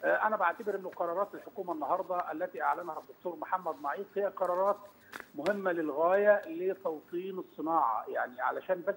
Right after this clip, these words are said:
المشاهد ما يروحش مننا بعيد. النهاردة وزير المالية قال إنه سوف يتم تخفيض الجمارك على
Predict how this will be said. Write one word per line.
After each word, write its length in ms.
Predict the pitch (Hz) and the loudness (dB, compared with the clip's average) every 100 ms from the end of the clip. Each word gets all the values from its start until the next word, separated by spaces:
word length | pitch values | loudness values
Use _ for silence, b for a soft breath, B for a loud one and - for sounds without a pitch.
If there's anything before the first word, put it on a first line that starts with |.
| - | -4
المشاهد 500 | 156 139 - 170 185 | -8 -4 0 0 0
ما 60 | 156 | 0
يروحش 300 | 180 - 170 | -2 -2 -8
مننا 300 | 160 190 170 | -6 -4 -6
بعيد. 300 | 151 214 202 - _ b b b - | -6 -10 -12 -16 _ b b b -12
النهاردة 440 | 131 143 190 202 185 | 0 6 6 8 4
وزير 340 | 165 156 202 | 4 0 -2
المالية 400 | 180 175 185 196 | -2 -2 0 2
قال 460 | 190 196 208 208 170 | 2 0 0 -2 -10
إنه 220 | 175 165 | -8 -8
سوف 340 | - 175 - | 0 0 2
يتم 440 | 170 160 - 202 180 | 0 0 -4 -4 -2
تخفيض 440 | 165 - 208 196 | -4 -4 -4 -2
الجمارك 760 | 165 - 160 165 202 208 196 156 | -2 2 2 4 4 2 0 6
على 340 | 160 175 160 | 6 6 -2